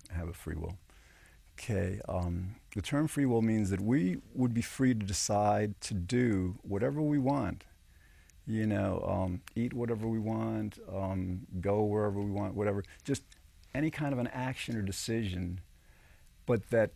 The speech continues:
the term free will would mean that it would be free of any, anything that's not in our control. Um, think about that. A free will thought has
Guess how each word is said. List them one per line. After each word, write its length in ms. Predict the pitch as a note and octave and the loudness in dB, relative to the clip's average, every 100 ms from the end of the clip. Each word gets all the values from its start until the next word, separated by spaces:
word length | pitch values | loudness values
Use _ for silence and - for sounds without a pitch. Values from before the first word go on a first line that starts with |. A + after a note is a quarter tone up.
| - - - - | -8 -20 -14 -4
the 100 | G#2+ | -4
term 320 | - D3+ C#3 | 0 0 0
free 380 | - - D#3 E3 | -2 -2 2 4
will 360 | C3 A#2+ A2+ A#2+ - - - - | 4 4 2 -4 -14 -20 -8 -2
would 200 | A#2 A2 | 2 4
mean 240 | A#2 A#2 | 4 4
that 120 | G#2+ | 2
it 140 | A#2+ A#2 | 0 0
would 220 | A2+ G#2+ | -2 -2
be 100 | G#2+ | -4
free 880 | - - D3 E3+ F3+ A#2+ G#2+ A2+ B2 - - - - - - | -4 -6 0 2 4 4 2 -2 -8 -20 -20 -20 -20 -10 0
of 180 | A#2 B2 | 2 4
any, 280 | D#3 F3 - - | 2 0 -4 -2
anything 440 | D3 F3+ F3 E3+ | 0 0 0 2
that's 220 | B2+ - | 0 2
not 260 | C#3+ D3 D3+ | 2 4 4
in 100 | C#3+ | 2
our 140 | B2+ | 2
control. 720 | B2 B2+ - C3+ B2+ F2+ E2 F#2+ - - - - - - - - - - - - - - | 0 -2 0 2 4 4 0 -8 -18 -20 -20 -20 -20 -20 -20 -20 -20 -20 -20 -20 -16 -8
Um, 440 | G#2 G2+ F#2+ F#2+ G2+ - - - | -4 -4 -4 -6 -10 -18 -14 -4
think 160 | D#3 | -2
about 300 | B2+ G2 F#2 | 2 0 0
that. 200 | F2+ - - - - - - - - - - - | -4 -6 -8 -20 -20 -20 -20 -20 -20 -20 -20 -10
A 80 | G2 | -10
free 340 | - D#3 F3 | -4 0 2
will 220 | E3+ D#3+ | 2 0
thought 280 | - C#3 C#3 | 0 0 0
has 300 | B2 C3 | 0 -2